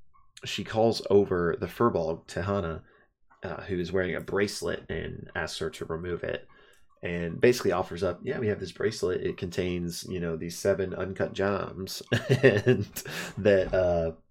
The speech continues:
you know, basically sell it for twenty gold. Um, Fern doesn't seem to jump on that, uh,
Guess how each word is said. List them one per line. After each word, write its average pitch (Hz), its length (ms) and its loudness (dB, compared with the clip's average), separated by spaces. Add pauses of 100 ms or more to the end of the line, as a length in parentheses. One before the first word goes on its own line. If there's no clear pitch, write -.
(140)
you 104 80 2
know, 87 100 2
basically 98 400 8
sell 104 240 6
it - 80 0
for 95 80 -4
twenty 95 280 2
gold. 87 360 2 (380)
Um, 98 480 0 (200)
Fern 160 260 4
doesn't 147 220 0
seem 127 200 -2
to 95 60 -10
jump 107 280 0
on 98 180 0
that, 95 400 0
uh, 87 320 -2